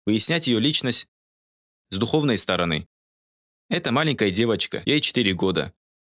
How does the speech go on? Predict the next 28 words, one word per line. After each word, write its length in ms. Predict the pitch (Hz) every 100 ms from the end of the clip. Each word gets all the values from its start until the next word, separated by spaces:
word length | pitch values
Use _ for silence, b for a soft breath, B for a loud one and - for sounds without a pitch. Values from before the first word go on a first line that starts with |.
| _ _ _ _ -
Я 80 | 98
не 100 | 117
могу 240 | 131 143
разговаривать 540 | 151 104 113 131 117 101
с 100 | -
ней 280 | 117 92 - _ _
и 80 | -
не 80 | 104
могу 240 | 113 120
понять 380 | 151 123 143 -
её. 260 | 98 82 - _ _ _ _ _ _ _
А 100 | 98
если 180 | 113 -
я 80 | 120
буду 180 | 135 131
говорить 340 | 117 120 127
с 100 | -
ней, 240 | 147 151 -
она 200 | 107 147
не 100 | 127
поймёт 340 | 113 127 123
меня. 380 | 113 95 85 - _ _ _ _ _ _ _ _ _ _
Но 80 | 98
сейчас 400 | 104 104 170 165
мы 100 | 139
обращаемся 640 | 143 123 - 143 131 113
к 100 | -
пульсу. 420 | 117 101 - 76